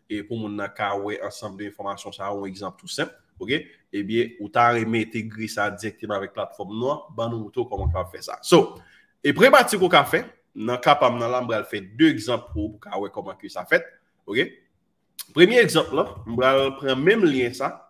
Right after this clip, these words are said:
ok, menm lyen sa. Paske depi nou bon lyen, ou ka fè sa kou bezwen fè avè l. Sa, se egzanp live, e, nan sa k ap gade la, ok? Nou pral entegre sou Shopify pou, nou gon stò la, nou gon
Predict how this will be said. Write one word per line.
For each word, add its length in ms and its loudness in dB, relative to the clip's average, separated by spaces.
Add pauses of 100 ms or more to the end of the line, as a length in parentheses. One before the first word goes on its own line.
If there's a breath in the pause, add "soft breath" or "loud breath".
ok, 160 -8
menm 380 -6
lyen 160 -6
sa. 100 -20
Paske 200 -6
depi 160 0
nou 140 -6
bon 220 2
lyen, 360 -8 (340 soft breath)
ou 100 -16
ka 160 0
fè 140 -10
sa 220 -8
kou 140 -8
bezwen 280 -6
fè 100 -4
avè 240 -6
l. 120 -16
Sa, 200 -2
se 140 -2
egzanp 340 -4
live, 360 -2 (520)
e, 260 -8
nan 200 -6
sa 160 -4
k 100 -8
ap 120 -12
gade 260 -6
la, 100 -6 (200)
ok? 280 -8
Nou 120 -10
pral 180 -4
entegre 380 -6
sou 140 -16
Shopify 440 -8
pou, 220 -10 (320)
nou 160 -10
gon 120 -8
stò 240 -6
la, 120 -4 (340)
nou 100 -20
gon 220 -10